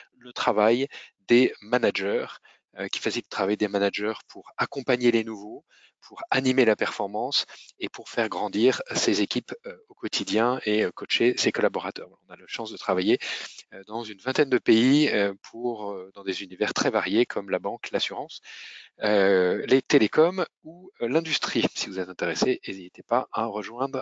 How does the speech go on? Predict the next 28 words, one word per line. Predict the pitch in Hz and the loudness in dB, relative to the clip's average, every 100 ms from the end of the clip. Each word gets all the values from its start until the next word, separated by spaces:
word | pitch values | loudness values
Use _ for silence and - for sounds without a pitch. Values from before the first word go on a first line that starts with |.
| - | -4
euh, | 101 95 | -4 -4
à | 104 | -6
joindre | 113 127 113 101 - | -4 -6 -4 -6 -4
nos | 151 | -2
équipes. | 143 - - - - - - _ | -2 -2 -6 -14 -20 -20 -20 _
Voilà, | _ 92 | _ -6
la | - | 0
page | 127 117 | 0 0
de | |
publicité | 123 127 117 117 123 | -6 -6 -4 -2 4
est | 117 | 4
terminée | - 147 113 156 262 - - - - - | 4 0 2 0 0 -8 -14 -18 -20 2
et, | 151 160 | 8 10
euh, | 131 | 8
on | 113 | 4
va | |
présenter | 110 - 123 113 - 143 | 0 2 0 0 2 2
notre, | 104 - 95 90 | 0 -6 -6 -6
notre | 107 - | -6 -4
invité | 123 107 107 | -4 -4 -6
du | 104 | -6
jour. | 220 240 | -6 -6
Est-ce | 127 | -6
que | - | -6
Jules, | 120 180 | -8 -8
tu | - 117 | -8 -4
peux, | 147 147 | 0 2
euh, | 117 | 2